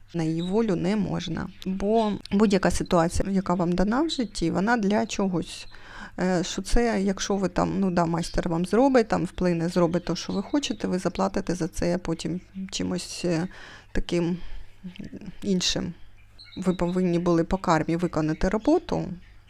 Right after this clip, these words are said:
відпрацювати якусь кармічну історію. Ви її не відпрацювали, ви її вирішили хитростю. І вам, е, навалять за це ще більше проблем, але пізніше. Зараз у вас буде успіх, ви будете радіти, через декілька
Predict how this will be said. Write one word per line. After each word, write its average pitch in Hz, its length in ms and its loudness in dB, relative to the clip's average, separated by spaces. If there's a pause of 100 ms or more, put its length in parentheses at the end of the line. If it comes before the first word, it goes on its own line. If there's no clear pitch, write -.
відпрацювати 180 760 0
якусь 180 300 -6
кармічну 175 480 -2
історію. 175 460 0
Ви 220 100 2
її 233 140 2
не 208 100 2
відпрацювали, 196 760 0
ви 190 140 0
її 202 140 0
вирішили 180 580 0
хитростю. - 760 -6 (640)
І 190 220 0
вам, 196 600 4
е, 175 300 2 (200)
навалять 190 640 4
за 175 140 0
це 185 240 2
ще - 200 0
більше 175 420 0
проблем, 165 560 0 (220)
але 180 180 2
пізніше. 175 680 -4 (880)
Зараз 175 400 6
у - 20 0
вас 160 100 2
буде 180 240 0
успіх, 254 440 0
ви 170 60 2
будете 165 320 2
радіти, 233 400 0 (420)
через 185 340 2
декілька - 760 0